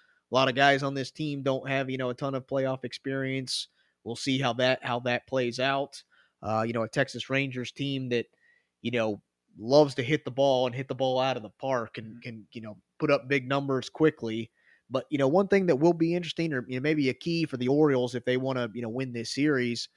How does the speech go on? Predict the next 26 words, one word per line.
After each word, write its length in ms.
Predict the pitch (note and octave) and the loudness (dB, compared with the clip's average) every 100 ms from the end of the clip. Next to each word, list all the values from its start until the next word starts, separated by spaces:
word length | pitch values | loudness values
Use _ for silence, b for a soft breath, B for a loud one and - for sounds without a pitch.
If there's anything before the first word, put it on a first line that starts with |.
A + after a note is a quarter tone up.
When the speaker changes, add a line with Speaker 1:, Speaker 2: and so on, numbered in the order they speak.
| _ _ _ b b b | _ _ _ b b b
Speaker 1:
I 20 | |
think 140 | D#3+ F3+ | 4 6
they 80 | |
gotta 160 | D#3 D#3 | 6 6
win 180 | D3 D#3 | 4 0
those, 300 | C#3+ C#3+ - | -2 -4 -4
you 80 | D3 | -4
know, 100 | B2+ | -4
first 260 | - D3 - | -2 -4 -2
couple 240 | D3 C#3+ | -4 -4
of 80 | A#2+ | -4
games 320 | B2+ C3+ C3+ | -2 -2 -4
or 80 | A#2+ | -6
win 400 | A2+ C#3 C#3 B2+ - - | -2 -2 -2 -8 -14 -12
at 120 | A2+ | -12
home. 520 | - C#3 C#3 G2+ G#2 A#2+ | -6 -2 -2 -4 -12 -14
Uh, 300 | A#2+ A2+ A#2 | -8 -6 -4
because 260 | A2+ A#2 A#2 | -6 -8 -8
if 100 | A2+ | -8
you 100 | A#2 | -4
look 160 | D#3+ D#3+ | -2 -2
at 80 | |
the 60 | C#3+ | -4
stats 600 | - - C#3+ C#3+ - - - _ _ | -6 -4 -2 -2 -6 -12 -14 _ _
for 120 | - A2 | -10 -4
Texas, 720 | - D#3 - A2+ G#2+ - | 2 2 2 -6 -6 -6